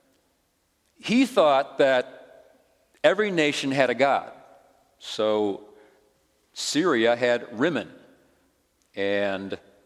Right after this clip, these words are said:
the Philistines had Dagon, and the Ammonites had Molech, and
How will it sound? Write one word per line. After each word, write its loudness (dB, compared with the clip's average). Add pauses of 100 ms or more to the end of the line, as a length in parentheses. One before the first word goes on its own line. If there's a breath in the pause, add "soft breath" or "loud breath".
(220)
the -12
Philistines -4
had 0
Dagon, -2 (720 soft breath)
and -2
the -6
Ammonites 0
had 0
Molech, 0
and -6